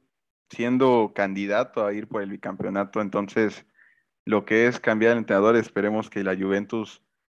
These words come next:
repunte otra vez. La verdad, un fracaso total el no, no ganar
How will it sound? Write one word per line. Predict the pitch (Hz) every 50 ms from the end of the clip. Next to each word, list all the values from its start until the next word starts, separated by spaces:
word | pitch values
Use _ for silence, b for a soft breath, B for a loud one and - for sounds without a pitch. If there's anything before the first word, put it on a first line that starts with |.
| _ _ _ _ _ -
repunte | 107 98 92 - - 107 110 113 107 123
otra | 113 95 101 98
vez. | 101 110 120
La | 117 101
verdad, | 95 92 95 98 98 - - -
un | - 101 98
fracaso | 98 - 95 95 - 95 98 98 - 101 -
total | - - - - 95 92 95 92 98 123 135 _ _ _ _ _ _ _ _ _ _ _ _ _ _ _ _ _ _ _ _ _ _ _ -
el | 95 98 95 92 95
no, | 95 98 101 104 104 95 101
no | 104 104 110
ganar | 110 107 101 101 104 110 110 104 -